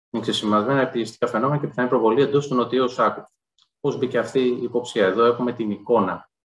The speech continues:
ε, της μαγνητικής. Α, αριστερά έχουμε μια, ε, ταφ ένα ακολουθία οβελιαία και δεν ξέρω αν είναι ορατό αυτό. Ε, έχουμε τη δισκική προβολή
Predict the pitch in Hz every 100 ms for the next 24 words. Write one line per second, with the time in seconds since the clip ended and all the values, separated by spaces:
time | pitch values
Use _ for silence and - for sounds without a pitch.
0 | _ - 90 87 85 87 - 104 98 92
1 | 87 85 87 - 151 156 - _ _ -
2 | 104 101 104 104 - 110 113 117 110 110
3 | 101 95 92 _ _ 110 110 107 101 98
4 | 92 - 98 92 117 120 113 101 98 95
5 | 95 117 104 95 98 92 92 92 104 160
6 | 160 113 110 104 - _ _ _ _ _
7 | _ _ _ - 110 107 107 113 104 107
8 | 104 104 120 113 113 110 113 107 104 98
9 | - 107 98 - 104 120 156 - _ _
10 | - 104 101 123 123 113 104 135 120 120
11 | - 107 127 123 120 110 101 95 95 110
12 | 160 165